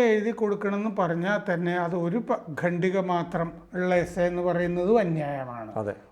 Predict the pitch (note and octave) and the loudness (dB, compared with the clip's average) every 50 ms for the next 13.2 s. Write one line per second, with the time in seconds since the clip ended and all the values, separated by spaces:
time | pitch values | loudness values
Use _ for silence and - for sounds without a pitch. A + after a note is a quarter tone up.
0 | _ - F#3 F#3 F3+ E3+ F#3+ E3+ E3 E3+ E3+ F3+ G3+ G#3+ A3+ A#3+ A#3 B3 A#3+ G3 | _ -6 -4 -4 0 2 2 2 2 2 2 4 4 4 4 4 4 2 2 2
1 | G3+ F#3 F3+ F3+ F#3 F#3 F#3 F3+ F3 F3 F3 F3 F3 E3+ F#3 E3+ D#3+ D#3+ D#3+ E3+ | 2 2 2 2 2 2 4 4 4 2 0 -2 -2 0 0 0 0 -2 -2 -2
2 | E3 E3+ E3+ F3 F3+ F#3 A3 G3+ F3 E3+ F3+ F3+ F3 D#3+ D3 C#3+ C#3 B2+ B2 B2 | -4 -4 -4 -4 -4 -4 -4 -4 -2 -4 -4 -4 -4 -6 -6 -6 -8 -8 -10 -10
3 | A#2+ A#2 A2+ A2+ G#2+ A#2 - - - - - - - - - - - - F3 F3+ | -12 -12 -12 -12 -14 -14 -16 -16 -18 -20 -20 -20 -20 -20 -20 -18 -6 -2 -2 0
4 | E3+ F#3 A#3 A3+ A3+ G#3 G3+ G3+ G3+ G#3 G#3 G3+ G3 F#3 E3 G3+ G3 F#3+ - G#3+ | 4 4 4 4 4 2 2 2 2 2 2 0 0 -2 0 0 0 0 0 0
5 | G#3 G3 F3 E3 E3 E3+ F3+ F3+ F#3+ F#3+ F#3+ G3 G3 F#3+ F#3+ F#3 F#3 F3+ F3+ F3+ | 0 0 2 2 4 4 4 4 4 4 4 2 0 0 0 0 2 2 2 2
6 | F3 F3 F3 F3+ F3 F3+ F#3 F3+ F#3 F3+ E3+ E3 D#3 D#3+ D#3+ F3+ F#3+ G3 G3+ G3+ | 0 0 0 0 -2 -2 -2 -2 -4 -4 -4 -2 -2 0 2 4 4 6 6 4
7 | G#3+ G#3+ G3 G3+ G3+ G3 F3+ G3+ F#3+ G3+ G3 G3 G3 G3 G3+ G3 G#3 G#3+ G#3+ G#3 | 4 2 0 0 0 0 0 0 0 0 0 0 2 0 0 0 0 -2 -2 -2
8 | G#3+ G#3+ A3 G#3+ G#3+ G3+ A#2+ G#2 G2 G2 - - - - - - - - - - | -2 -2 -2 -2 -2 -2 -4 -4 -6 -8 -10 -14 -16 -16 -16 -16 -16 -16 -16 -16
9 | - - - F3+ F3+ F3+ F#3+ F#3+ G3 F#3+ G3 F#3 F#3+ G3 F3+ F3+ E3+ E3+ D3+ D3 | -14 -8 -2 0 2 2 4 4 4 2 2 2 4 4 4 4 2 0 -2 -2
10 | B2+ C3 - - - - - - - - - - - F3 F#3 F#3+ F#3 E3+ F#3 F#3 | -6 -8 -10 -12 -16 -18 -18 -18 -20 -20 -20 -10 -6 -4 -2 -2 0 2 4 4
11 | F#3 F#3 F#3 F3+ E3 E3 E3 - - D3 D3 C#3 C3 C3 C3 C3 A#2 G#2 G2 F2+ | 4 4 4 2 0 -2 -2 -2 -4 -4 -4 -4 -6 -8 -10 -8 -8 -8 -8 -10
12 | - - - - - - - - - - - - F3+ A3 C4+ D4+ D4+ C#4+ A#3+ A3+ | -12 -16 -18 -18 -20 -20 -20 -20 -20 -8 0 4 4 6 6 6 6 6 6 6
13 | G3 - A#3+ A#3 | 4 2 2 2